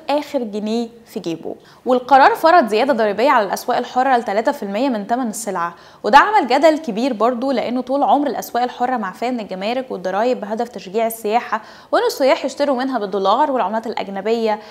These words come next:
بكده هتزعل الأجانب، هتقلل مبيعات الأسواق الحرة اللي هي شركة تابعة للدولة في الأساس.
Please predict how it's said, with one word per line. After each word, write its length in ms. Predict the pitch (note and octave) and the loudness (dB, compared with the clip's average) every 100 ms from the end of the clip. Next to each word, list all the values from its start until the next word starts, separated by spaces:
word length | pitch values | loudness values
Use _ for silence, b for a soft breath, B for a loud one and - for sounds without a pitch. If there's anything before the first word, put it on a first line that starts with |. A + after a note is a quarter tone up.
| B | B
بكده 360 | G3+ - A#4+ F#4+ | -2 0 0 0
هتزعل 360 | A#3+ C#4 C#4+ A#3+ | 2 4 4 0
الأجانب، 520 | G#3 A3 G#3+ G#3+ G3+ | 0 0 0 -2 -4
هتقلل 400 | G3 - C4+ A#3+ | -4 -2 0 -2
مبيعات 560 | G#3 G3+ - D#4 E4+ | -2 0 4 4 4
الأسواق 340 | C#4+ A3 - A3+ | 0 -2 -2 -4
الحرة 400 | A3+ B3 A3+ A3 | -2 -2 0 0
اللي 120 | G#3 | 2
هي 140 | C#4 | 2
شركة 240 | C#4+ C#4+ C4 | 0 -4 -8
تابعة 360 | A#3 G#3 A3+ | -6 -2 -2
للدولة 540 | A3+ G3 A3 A3+ A3 A3 - - | -2 -2 -2 0 -2 -4 -12 -8
في 80 | D4 | -8
الأساس. 600 | - F3+ - - - | -6 -10 -12 -10 -12